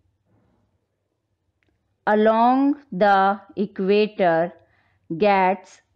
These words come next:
direct heat from the vertical rays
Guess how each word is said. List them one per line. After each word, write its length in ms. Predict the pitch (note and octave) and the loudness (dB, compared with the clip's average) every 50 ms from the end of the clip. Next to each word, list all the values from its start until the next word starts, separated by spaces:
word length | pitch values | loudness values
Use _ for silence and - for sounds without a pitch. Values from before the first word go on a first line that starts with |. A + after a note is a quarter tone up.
| F#3 E3+ | -6 -4
direct 600 | G3+ G3 G3 F#3+ F#3+ G3+ A3 A#3+ - - - - - _ _ _ _ | -2 0 0 0 0 0 0 -2 -4 -8 -20 -20 -20 _ _ _ _
heat 760 | - F3 - A#3+ A#3 A#3 A3 F#3+ F3 F#3 G3+ - _ - - _ _ _ _ _ _ _ _ _ _ _ _ _ _ _ _ | -20 -8 -4 -2 0 0 0 -2 -2 -4 -6 -8 _ -20 -20 _ _ _ _ _ _ _ _ _ _ _ _ _ _ _ _
from 840 | _ _ _ - A3+ A#3+ B3+ C4 C4+ C#4 C#4+ D4 D4 D#4 D#4 D4+ - _ _ - | _ _ _ -6 -2 0 2 2 2 4 4 4 4 2 0 -4 -10 _ _ -14
the 520 | - D#3+ G#3+ G#3 G3 F#3+ F#3 F#3+ G3 A3 A3 - _ - | -4 0 0 2 2 2 2 0 -2 -4 -8 -14 _ -16
vertical 960 | F#3 D#3+ E3 G3 G3 G3 F3+ F#3+ - G#3+ G3 - G#3+ G#3+ G#3 G#3+ A3 A3 C4 - - _ _ _ _ _ _ _ _ _ _ _ _ _ _ _ _ | -8 -4 0 0 0 0 -2 -4 -6 -8 -6 -2 0 2 2 2 0 -2 -6 -10 -16 _ _ _ _ _ _ _ _ _ _ _ _ _ _ _ _
rays 720 | - E3 F3 G3 A3+ A#3 A#3 A#3+ B3 B3+ C4 C4+ C4 - | -14 -6 -2 0 0 2 2 2 2 0 0 -2 -6 -8